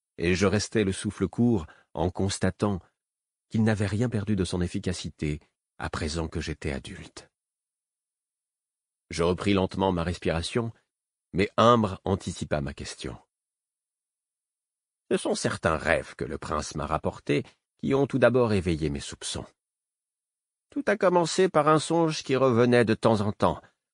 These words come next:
pendant sa petite enfance. Il voyait un loup en train de plaquer une biche au sol et un homme qui se précipitait pour achever la proie en l'égorgeant. Dans son esprit,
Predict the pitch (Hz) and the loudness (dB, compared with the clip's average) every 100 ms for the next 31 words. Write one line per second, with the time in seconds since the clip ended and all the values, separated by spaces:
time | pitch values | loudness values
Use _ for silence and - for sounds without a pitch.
0 | _ - 73 76 - - 73 - 69 69 | _ -4 -2 -4 -6 -8 -10 -6 -6 -4
1 | - 67 64 - - _ _ _ _ _ | -6 -6 -8 -10 -12 _ _ _ _ _
2 | _ - 71 71 80 80 76 71 80 101 | _ -10 -6 -4 -2 -2 -2 -4 -2 -2
3 | 240 - 104 92 95 98 - 117 127 123 | -2 -2 -2 -2 0 0 0 -2 0 0
4 | 123 117 123 - 117 - 156 196 180 - | 0 0 -2 -2 -4 0 2 2 -2 -6
5 | - _ - 131 143 127 87 64 65 - | -18 _ -2 4 6 6 4 0 -12 -12
6 | 98 - 82 - - - 92 - 82 - | -8 -8 -6 -6 -6 -6 -6 -2 -4 -4
7 | 73 78 80 78 73 - - 90 - - | -6 -4 -4 -2 -4 -6 2 2 2 -8
8 | _ - - 160 135 123 98 85 - - | _ -2 0 0 2 0 0 -6 -8 -16
9 | _ _ _ _ _ _ _ _ _ - | _ _ _ _ _ _ _ _ _ -4
10 | 78 80 73 - 185 - | -4 -4 -4 -4 0 0